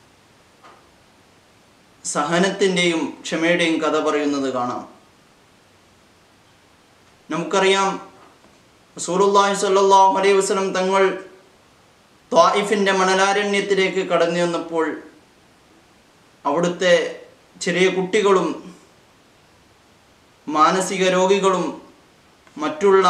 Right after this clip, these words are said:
ആളുകളും അവിടുന്ന് കൂക്കി വിളിച്ചത്, കല്ലെറിഞ്ഞത്, വേദനിപ്പിച്ചത്, ജിബ്രീൽ അലൈഹിസ്സലാം വന്നുകൊണ്ട് ഈ സമുദായത്തെ അപ്പാടെ ഉൾട്ടിയാക്കി കളയാൻ, മറിച്ചിടാൻ വേണ്ടി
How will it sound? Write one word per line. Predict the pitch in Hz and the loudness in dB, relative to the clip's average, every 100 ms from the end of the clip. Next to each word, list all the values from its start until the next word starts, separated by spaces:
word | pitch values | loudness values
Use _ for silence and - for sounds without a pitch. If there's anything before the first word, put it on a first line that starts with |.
| 165 - 156 | 2 2 2
ആളുകളും | 175 190 185 170 143 - - - | 2 2 2 0 -6 -12 -18 -10
അവിടുന്ന് | 139 165 175 175 156 131 - | -6 -4 -4 -2 -4 -6 -12
കൂക്കി | - 147 156 214 180 | -8 -8 -6 -4 -4
വിളിച്ചത്, | 139 - 139 120 - - - | -4 -6 -10 -10 -16 -20 -12
കല്ലെറിഞ്ഞത്, | 214 196 208 247 247 208 196 170 135 - - _ - - 139 | -4 -4 2 2 2 0 -4 -6 -8 -14 -20 _ -20 -14 -4
വേദനിപ്പിച്ചത്, | 139 165 190 185 180 175 180 156 143 - - - _ - | 0 0 0 -2 -4 -8 -6 -4 -6 -8 -16 -20 _ -12
ജിബ്രീൽ | 147 165 190 208 | -6 0 2 2
അലൈഹിസ്സലാം | 208 214 220 208 208 | 2 2 2 2 2
വന്നുകൊണ്ട് | 208 208 214 214 208 202 - - - 160 | -2 -2 0 0 2 0 -2 -10 -14 -10
ഈ | 175 | -4
സമുദായത്തെ | 180 180 196 208 208 214 214 196 - - - _ _ _ _ 139 | 0 2 2 2 0 0 0 0 -4 -12 -20 _ _ _ _ -10
അപ്പാടെ | 139 185 196 208 196 - - - 156 | -4 0 2 2 -2 -4 -10 -14 -8
ഉൾട്ടിയാക്കി | 156 151 220 208 202 185 | -6 0 2 2 -2 -4
കളയാൻ, | 190 190 190 170 131 - - | -2 0 0 -2 -6 -10 -8
മറിച്ചിടാൻ | 156 160 170 226 208 196 190 | -4 -4 -2 0 2 2 0
വേണ്ടി | 190 185 | -2 -2